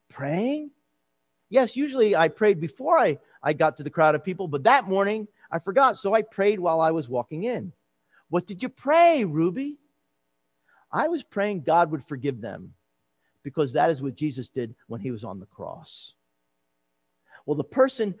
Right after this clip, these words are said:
who interviewed Ruby Bridges was a Harvard professor and Pulitzer Prize-winning author by the name of Robert Coles.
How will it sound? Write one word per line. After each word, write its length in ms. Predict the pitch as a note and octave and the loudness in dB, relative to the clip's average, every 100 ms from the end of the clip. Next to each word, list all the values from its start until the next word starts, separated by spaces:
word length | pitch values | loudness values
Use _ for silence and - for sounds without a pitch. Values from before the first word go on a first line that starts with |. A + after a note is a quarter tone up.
| - | -6
who 180 | D#3 - | -6 -4
interviewed 560 | B3+ - G#3 C#3+ E3 C3+ - | -6 -4 -6 -4 -4 -6 -8
Ruby 260 | D#3 D#3+ D3+ | -6 -4 -2
Bridges 640 | D3 G3 B2+ B2 B2+ - _ _ | 2 2 0 -6 -8 -16 _ _
was 140 | C3+ C3+ | -8 -6
a 80 | |
Harvard 500 | A#2 - G#3 A#3+ B3+ | -6 2 2 2 -6
professor 560 | - G#3+ D#3+ D3 E3+ E3 C3+ | -6 -2 0 0 -4 -8 -8
and 200 | B2 - | -10 -8
Pulitzer 440 | A#3 B3+ - G3+ | -10 -10 -8 -10
Prize-winning 640 | - F3 F#3 D3+ E3 D#3 | -2 2 2 0 -4 -4
author 380 | B2+ C3+ D3 C3+ A#3+ - | 0 0 -2 -8 -10 -2
by 140 | D3+ | 0
the 80 | C#3+ | 0
name 160 | B2 B2 | -4 -6
of 180 | A#2+ | -8
Robert 320 | E3+ A#2+ G#2+ - | -8 -8 -8 -12
Coles. 640 | - B2+ A2 F2 B1+ - | -10 -6 -4 -6 -14 -20